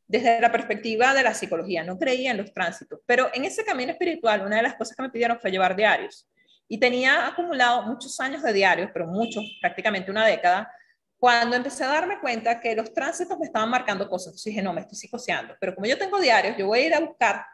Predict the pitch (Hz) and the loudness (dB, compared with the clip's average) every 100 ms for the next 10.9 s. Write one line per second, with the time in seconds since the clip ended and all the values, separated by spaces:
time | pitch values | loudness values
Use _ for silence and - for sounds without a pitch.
0 | - 294 262 240 - - - 190 240 226 | 2 2 4 0 -2 -6 -6 -6 0 0
1 | 226 - - 151 175 165 165 196 226 220 | 0 -4 -6 -6 -6 -8 -6 -2 -2 0
2 | 185 185 _ 208 220 226 240 240 233 220 | -4 -6 _ 0 2 2 2 2 2 0
3 | 240 214 196 _ _ - - - 208 - | 0 -2 -4 _ _ -20 -20 -4 -2 0
4 | 269 - 277 269 285 269 240 226 214 262 | -2 4 4 4 0 0 0 0 -2 -4
5 | 262 254 262 233 208 180 165 - 233 254 | -2 0 2 2 -2 -4 -8 -8 -4 -2
6 | 220 - _ _ - - 269 269 311 392 | -2 -6 _ _ -18 -6 0 4 4 4
7 | - 247 - 311 262 156 - 165 - - | 2 2 2 -2 0 -2 -4 -14 -14 -20
8 | _ _ _ _ - 208 220 214 - 254 | _ _ _ _ -8 -6 -6 -8 -2 0
9 | 349 370 349 339 349 349 285 233 214 214 | 2 0 -2 -2 2 4 4 4 4 4
10 | 202 190 196 185 208 175 156 - | 2 0 -2 -4 -6 -6 -8 -8